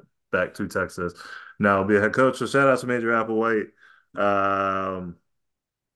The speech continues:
that's it. That's all I got. Other than Iowa had fourteen players in the N F L this weekend. Since we're recording here on a Sunday, we're, we got, we got Lions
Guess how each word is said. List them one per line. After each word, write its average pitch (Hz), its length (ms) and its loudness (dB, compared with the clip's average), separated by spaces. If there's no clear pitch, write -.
that's 107 200 0
it. 107 180 2
That's 101 160 -4
all 113 100 4
I 101 40 4
got. 98 260 4
Other 107 140 0
than 113 160 0
Iowa 120 400 4
had 113 120 -4
fourteen 120 460 -4
players 110 300 0
in 104 80 -6
the 101 120 -2
N 101 100 -2
F 95 140 -6
L 101 160 0
this 92 160 -6
weekend. 90 440 -4
Since 107 220 -6
we're 107 80 -4
recording 104 340 2
here 107 140 2
on 101 80 -2
a 95 40 -8
Sunday, 104 420 -2
we're, 98 300 -2
we 101 160 -6
got, 98 280 -2
we 101 80 -4
got 95 240 -2
Lions 107 520 0